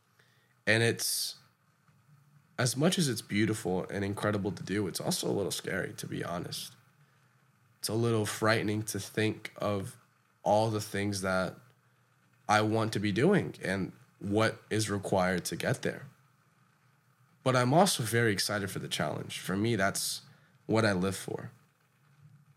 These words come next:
Because to be honest, there's no greater feeling than having that, that metal taste in the back of, of your throat that you feel, that taste of fear,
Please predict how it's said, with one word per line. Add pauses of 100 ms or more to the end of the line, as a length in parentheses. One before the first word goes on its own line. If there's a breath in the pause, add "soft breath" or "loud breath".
(280)
Because
to
be
honest,
there's
no
greater
feeling
than
having
that, (480)
that
metal
taste (600 soft breath)
in
the
back
of, (140)
of
your
throat
that
you
feel, (240)
that (160)
taste
of
fear,